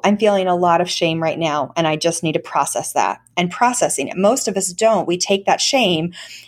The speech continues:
and then we shame spiral, and we either walk away and don't get started, or we just beat ourselves up the whole time we,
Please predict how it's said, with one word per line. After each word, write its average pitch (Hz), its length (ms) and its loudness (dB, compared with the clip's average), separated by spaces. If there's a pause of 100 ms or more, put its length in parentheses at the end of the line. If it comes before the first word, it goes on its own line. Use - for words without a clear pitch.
and 196 160 2
then 190 120 2
we 190 100 4
shame 226 300 0
spiral, 160 460 2
and 175 160 0
we 175 100 2
either 175 180 2
walk 175 260 2
away 240 220 2
and 214 80 2
don't 175 140 2
get 180 140 -4
started, 175 360 -2 (640)
or 202 200 6
we 196 120 4
just 180 340 -4
beat 220 180 0
ourselves 196 460 2
up 170 140 0
the 175 60 -2
whole 175 140 0
time 165 240 -4
we, 156 300 -6